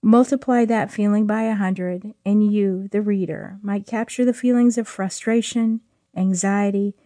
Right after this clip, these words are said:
and sometimes hopelessness felt by those trapped inside the fog and confusion created by an injured or changed brain. Those feelings are mirrored by caregivers, friends, family,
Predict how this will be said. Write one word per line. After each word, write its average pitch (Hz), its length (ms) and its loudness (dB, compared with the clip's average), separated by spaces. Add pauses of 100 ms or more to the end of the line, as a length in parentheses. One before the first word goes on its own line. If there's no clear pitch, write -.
(220)
and 202 80 -2
sometimes 262 520 2
hopelessness 190 880 -4
felt 196 260 -4
by 208 180 -2
those 202 320 0
trapped 190 400 -4
inside 202 400 0
the 190 80 -4
fog 208 540 -4
and 233 180 -4
confusion 196 720 -2 (460)
created 226 460 0
by 214 100 0
an 208 140 2
injured 196 600 0
or 190 100 -4
changed 190 520 -2
brain. 180 480 -4 (1500)
Those 254 300 4
feelings 233 460 2
are 208 120 2
mirrored 196 680 0
by 202 180 -4
caregivers, 196 960 -6
friends, 196 680 0
family, 196 680 -2